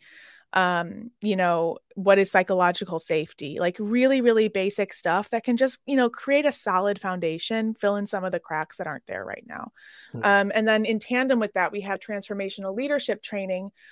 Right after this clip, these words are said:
Speaker 1: which teaches managers and leaders within the organization, um,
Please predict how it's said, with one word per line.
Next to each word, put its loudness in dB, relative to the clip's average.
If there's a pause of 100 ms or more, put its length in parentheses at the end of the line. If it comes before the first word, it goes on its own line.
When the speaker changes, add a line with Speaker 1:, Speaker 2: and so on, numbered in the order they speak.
(180)
Speaker 1:
which 4
teaches 0
managers 2
and -2
leaders 0
within -2
the -4
organization, -2 (160)
um, 0